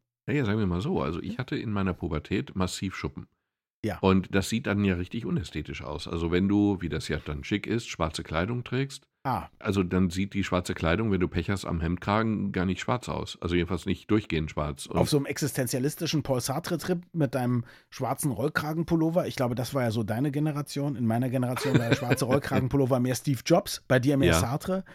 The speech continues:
Speaker 1: genau. Aber der Pullover war der gleiche und die Farbe des Pullovers
Speaker 2: Genau.
Speaker 1: waren auch, war
Speaker 2: Und
Speaker 1: auch
Speaker 2: wenn
Speaker 1: die
Speaker 2: man das
Speaker 1: gleiche.
Speaker 2: Gefühl hat, der hat Epauletten, schneeweiße Epauletten und es sind dann aber nur Schuppen, ist blöd.
Speaker 1: Das sieht richtig blöd aus.
Speaker 2: Ja.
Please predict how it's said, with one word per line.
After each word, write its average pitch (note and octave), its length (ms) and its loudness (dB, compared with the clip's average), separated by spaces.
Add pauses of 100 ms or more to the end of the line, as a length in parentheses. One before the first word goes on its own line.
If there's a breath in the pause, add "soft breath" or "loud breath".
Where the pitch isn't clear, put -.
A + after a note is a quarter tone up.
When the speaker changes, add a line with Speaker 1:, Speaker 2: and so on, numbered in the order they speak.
(120)
Speaker 1:
genau. F#2 420 4
Aber G#2 160 10
der G2+ 140 10
Pullover A2 440 8
war A2 60 6
der A2 120 4
gleiche B2+ 320 2
und D#2+ 100 0
die E2 80 0
Farbe F#2 260 4
des F2+ 120 0
Pullovers E2+ 380 4
Speaker 2:
Genau. C#3 220 -2
Speaker 1:
waren E2 160 2
auch, F#2 240 -4
war F2+ 120 6
Speaker 2:
Und - 60 6
Speaker 1:
auch D3 40 8
Speaker 2:
wenn D3+ 60 8
Speaker 1:
die D#3 100 6
Speaker 2:
man D3+ 160 6
das D3 100 6
Speaker 1:
gleiche. D3+ 100 4
Speaker 2:
Gefühl F#3+ 200 8
hat, F3 120 8
der C3+ 80 4
hat D#3 140 2
Epauletten, C#3+ 680 6
schneeweiße D3+ 520 2
Epauletten C3+ 400 0
und C#3 120 -2
es B2 80 0
sind C#3+ 240 -2
dann D3+ 120 2
aber C#3+ 100 4
nur B2+ 140 6
Schuppen, F3+ 320 4
ist D3+ 120 -4
blöd. F2+ 360 -4 (340 loud breath)
Speaker 1:
Das F2 140 -2
sieht G2+ 220 -2
richtig F#2 320 -4
blöd - 280 -4
aus. - 300 -6
Speaker 2:
Ja. F#2+ 240 -8